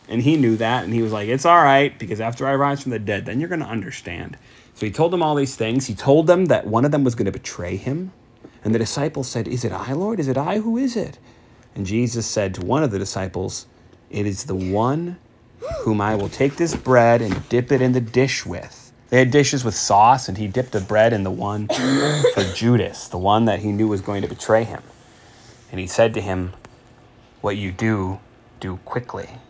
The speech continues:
And Judas left. Well, then Jesus had the Lord's Supper with them.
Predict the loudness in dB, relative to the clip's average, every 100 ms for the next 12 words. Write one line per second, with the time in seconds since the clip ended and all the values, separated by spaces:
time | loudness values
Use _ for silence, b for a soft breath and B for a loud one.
0 | _ -14 -8 -6 -6 -4 0 0 -2 -18
1 | -20 -20 B B B B B B -2 4
2 | 4 4 0 -2 -2 -4 -6 -14 -6 -4
3 | -2 -4 -4 -4 0 0 0 -4 -6 -6
4 | -8